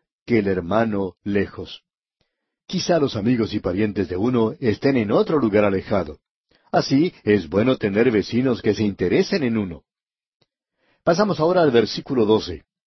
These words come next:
"El avisado ve el mal y se esconde, mas los simples pasan y llevan el daño". Ya hemos tenido esto con anterioridad,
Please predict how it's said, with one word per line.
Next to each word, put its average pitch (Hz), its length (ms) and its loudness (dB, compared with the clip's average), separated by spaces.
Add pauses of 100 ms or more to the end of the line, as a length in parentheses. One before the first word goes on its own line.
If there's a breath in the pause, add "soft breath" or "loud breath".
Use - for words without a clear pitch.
(680)
"El 107 180 4
avisado 107 720 2
ve 113 200 4
el 104 100 0
mal 123 300 2
y 123 80 0
se 113 160 -2
esconde, 110 560 -4 (500)
mas 113 320 0
los 110 180 -2
simples 160 500 -2
pasan 147 640 0 (220)
y 110 180 -2
llevan 127 400 0
el 120 120 -2
daño". 87 380 -2 (960)
Ya 147 100 2
hemos 120 200 -2
tenido 107 300 0
esto 107 280 -2
con 101 120 -4
anterioridad, 90 680 -2